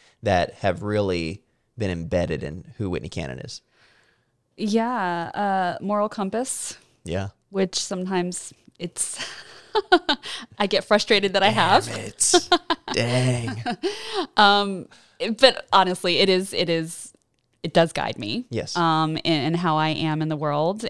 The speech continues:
Speaker 2: and I'm okay with that. You know, it's, it's not for everybody, and that's, that's okay.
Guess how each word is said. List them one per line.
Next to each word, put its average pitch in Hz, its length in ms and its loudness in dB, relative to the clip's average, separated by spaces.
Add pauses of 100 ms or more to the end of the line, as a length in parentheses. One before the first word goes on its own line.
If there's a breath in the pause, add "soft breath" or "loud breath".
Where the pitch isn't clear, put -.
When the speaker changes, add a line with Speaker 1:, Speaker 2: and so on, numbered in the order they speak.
Speaker 2:
and 156 520 -2 (120)
I'm 185 140 4
okay 330 240 0
with 320 160 2
that. - 420 -4
You 170 120 -8
know, 170 360 0
it's, - 320 -6
it's - 180 -8
not 180 200 4
for - 100 -2
everybody, 175 720 2
and 165 460 0
that's, - 320 -8
that's 160 200 -2
okay. 175 520 -2